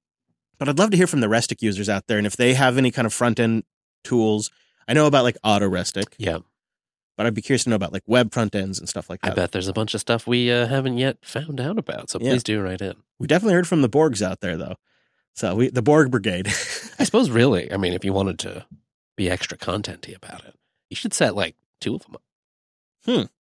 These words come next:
Speaker 2: You know, double backup for a month or something, and then
Speaker 1: What kind of guy's got a time, got the time for that? Need a studio intern.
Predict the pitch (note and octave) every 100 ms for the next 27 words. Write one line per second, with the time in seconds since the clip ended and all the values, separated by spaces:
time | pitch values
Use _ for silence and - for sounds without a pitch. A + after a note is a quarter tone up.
0 | _ _ G#2+ G#2 G#2 A#2+ A#2 G#2+ G#2 A#2
1 | A2+ - A#2 A#2 A2+ C#3 A#2 A2+ A2+ A#2+
2 | A#2+ G#2+ G2 G2 G2+ G#3+ E3 E3 D#3+ B2
3 | - D#3+ D3 C#3 C#3+ - D#3 C#3+ G#2 A#2+
4 | D3+ - - _ _ _ _ _ _ _
5 | _ F3 A#2+ - C#3+ G2+ A#2 F3 D#2 -